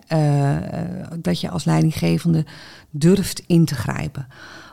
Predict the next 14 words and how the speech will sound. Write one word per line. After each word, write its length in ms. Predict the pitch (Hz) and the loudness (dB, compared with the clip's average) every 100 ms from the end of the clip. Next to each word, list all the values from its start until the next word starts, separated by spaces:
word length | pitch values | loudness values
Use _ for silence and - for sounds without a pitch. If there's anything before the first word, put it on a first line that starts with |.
| - | 0
Want, 320 | 160 165 - | 2 2 -2
eh, 560 | - 160 156 151 151 - | -6 -4 -2 -2 -4 0
een 140 | 165 | 0
cultuur 480 | - 185 180 208 196 | 2 -2 2 2 2
kan 220 | 202 180 | 0 -4
ook 240 | - 190 190 | -2 -2 0
een 100 | 165 | 0
beetje 640 | 165 160 - 160 156 151 | 0 -2 -2 -2 -2 -4
verworden. 840 | 143 - 160 147 160 165 135 127 127 | -6 -2 4 6 6 6 4 0 4
Een 100 | 151 | 4
beetje 280 | 156 160 | 4 4
een 60 | 156 | 4
glijdende 480 | - 156 151 147 143 | 4 4 4 4 4
schaal. 560 | - - 151 131 131 | 2 0 0 -2 -4